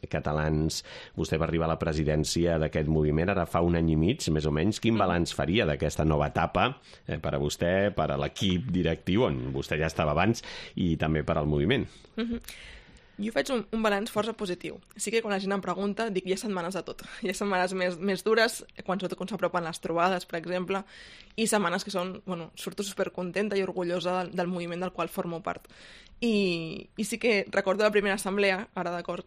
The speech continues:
Speaker 2: quan va fer un any que, que portava ja a la presidència, molts, molts nervis, però, però veig la gent com, com reacciona, com dedica temps al lleure, i, i és que a, a mi em meravella.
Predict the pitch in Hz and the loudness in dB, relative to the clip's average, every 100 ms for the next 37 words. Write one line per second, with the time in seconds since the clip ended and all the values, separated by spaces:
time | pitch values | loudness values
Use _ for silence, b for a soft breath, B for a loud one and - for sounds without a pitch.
0 | - 214 175 180 208 180 180 175 165 165 | -10 -8 -4 -4 -2 -2 -2 0 -2 -4
1 | - 185 180 185 170 165 170 170 - - | -6 -6 -4 -2 0 2 0 -2 -2 0
2 | 180 180 180 175 190 190 196 208 202 214 | 2 2 0 -2 0 0 4 6 6 4
3 | 196 185 190 196 196 190 254 - B B | 0 0 2 2 2 0 -4 -10 B B
4 | B B 226 226 208 196 214 220 208 247 | B B 6 8 8 4 2 2 2 2
5 | 254 233 220 214 214 202 196 190 185 214 | 0 2 0 0 0 0 0 -4 -2 2
6 | 220 190 - 226 214 196 202 202 190 185 | 4 4 2 -2 -2 -2 0 2 0 -2
7 | 180 175 180 208 196 202 - - 202 185 | -2 0 2 4 2 -2 -6 -4 -2 -2
8 | 170 160 - 202 196 - 180 180 - 202 | -4 -8 -10 -10 -10 -8 -8 -6 0 2
9 | 208 202 170 160 156 | 4 4 4 2 -2